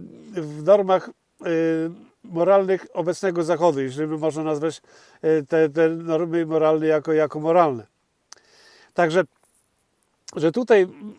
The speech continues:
sprawa jest oczywista, że polski rząd był i będzie sekowany, niezależnie od tego, co by się nie działo. I kwestia jest tego, że trzeba się albo do tego przyzwyczaić, albo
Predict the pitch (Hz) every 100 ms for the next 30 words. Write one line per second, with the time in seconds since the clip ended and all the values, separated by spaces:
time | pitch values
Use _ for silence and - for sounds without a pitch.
0 | - _ _ - - 233 233 - 175 196
1 | 226 - 175 170 214 233 - 202 196 202
2 | 165 139 123 196 254 220 156 208 190 190
3 | - 180 185 170 160 220 208 175 202 202
4 | 208 180 208 202 - 214 220 190 202 202
5 | 196 143 110 - _ _ _ _ - _
6 | - - 196 220 254 208 214 208 196 196
7 | - 214 214 226 196 - 220 254 233 220
8 | 220 214 202 190 208 156 160 208 - 208
9 | 214 214